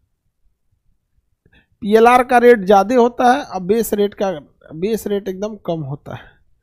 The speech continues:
बताइए, पीएलआर पे मिलेगा या बेस रेट पे? हाँ, पीएलआर पे मिलेगा,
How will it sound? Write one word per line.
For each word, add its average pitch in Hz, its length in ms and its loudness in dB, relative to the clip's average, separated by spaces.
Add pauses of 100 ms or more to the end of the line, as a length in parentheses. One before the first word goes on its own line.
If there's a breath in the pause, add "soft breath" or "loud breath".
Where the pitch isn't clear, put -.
(580)
बताइए, 196 480 -2
पीएलआर 262 560 4
पे 320 140 -4
मिलेगा 269 440 6
या 262 120 4
बेस 233 300 0
रेट 180 280 -2
पे? 147 60 -10 (1900)
हाँ, 226 140 4
पीएलआर 262 520 2
पे 269 160 -4
मिलेगा, 214 520 -4